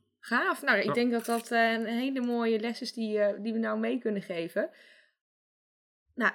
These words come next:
Speaker 1: alle luisteraars die, eh, enthousiast zijn over Findies, waar kunnen ze jullie vinden?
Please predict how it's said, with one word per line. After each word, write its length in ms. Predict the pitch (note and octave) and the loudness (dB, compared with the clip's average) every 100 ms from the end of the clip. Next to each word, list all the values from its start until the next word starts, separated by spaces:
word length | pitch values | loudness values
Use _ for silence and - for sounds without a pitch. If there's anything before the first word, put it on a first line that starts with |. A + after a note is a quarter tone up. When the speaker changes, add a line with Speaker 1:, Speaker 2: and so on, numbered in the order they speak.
| - | 2
Speaker 1:
alle 220 | D4+ D#4 | 2 4
luisteraars 360 | C#4+ C#4 B3 G3+ | 2 0 -4 -2
die, 360 | B3 A#3 - | -2 -2 -4
eh, 460 | - G#3 G3+ G3 F#3+ | -4 -2 0 0 -2
enthousiast 580 | F#3+ - A#3 A3+ D4+ D#4 | -4 -6 -4 -2 -2 -2
zijn 120 | B3 | -2
over 140 | G#3 | -2
Findies, 380 | G3+ C#4 D#4+ B3+ | -2 -2 0 -2
waar 220 | G#3 B3+ | -2 -2
kunnen 180 | C4+ C4 | 2 0
ze 100 | B3+ | 0
jullie 160 | A3+ G#3+ | -4 -4
vinden? 360 | C4 A#3+ F#3 | -2 -2 -2